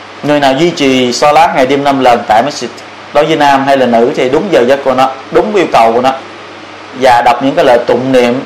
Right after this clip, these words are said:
sau mỗi lần salat bắt buộc đó, thì inshallah, inshallah người đó sẽ được vô cái gì? Bình an, sự tránh khỏi mọi cái sự quấy nhiễu của bùa ngải và Shaitan. Và cái, à, cái hadith này bị nói, người nào mỗi buổi sáng ăn bảy trái trà là của trà là Madinah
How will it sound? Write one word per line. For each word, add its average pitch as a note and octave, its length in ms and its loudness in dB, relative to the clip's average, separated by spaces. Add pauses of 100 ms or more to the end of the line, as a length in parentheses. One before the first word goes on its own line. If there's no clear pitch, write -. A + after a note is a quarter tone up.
(100)
sau D3 300 2
mỗi C#3 140 4
lần C3 160 2
salat D3+ 300 2
bắt G3 160 0
buộc D#3 200 0
đó, C3+ 80 0 (120)
thì C3+ 100 -2
inshallah, D3+ 680 2
inshallah C#3+ 480 0
người C3 100 0
đó C#3 80 4
sẽ C#3 140 -4
được A#2+ 160 -4
vô B2+ 200 2
cái C3 100 -6
gì? A#2+ 160 -4 (520)
Bình C3 140 0
an, B2+ 200 0
sự A#2 140 -2
tránh - 200 -4
khỏi B2+ 140 0
mọi A#2 180 2
cái - 100 -6
sự A#2 260 -2
quấy C3 180 -2
nhiễu A#2+ 200 -2
của D3 60 -6
bùa A2+ 160 -2
ngải A2+ 220 -2
và C3+ 60 -4
Shaitan. A2 340 0 (1600)
Và B2+ 380 4
cái, F3 360 4
à, C#3+ 260 4
cái E3 200 2
hadith C#3+ 220 -2
này C3+ 100 0
bị B2 120 0
nói, D3 240 2
người C3 140 0
nào A#2+ 240 2
mỗi A#2+ 220 2
buổi C3 200 -2
sáng D#3 340 0
ăn C#3 260 -2
bảy A#2+ 160 2
trái E3+ 220 0
trà A#2+ 140 2
là A#2 400 2 (580)
của B2 200 2
trà B2+ 120 2
là A#2 180 4
Madinah B2 440 0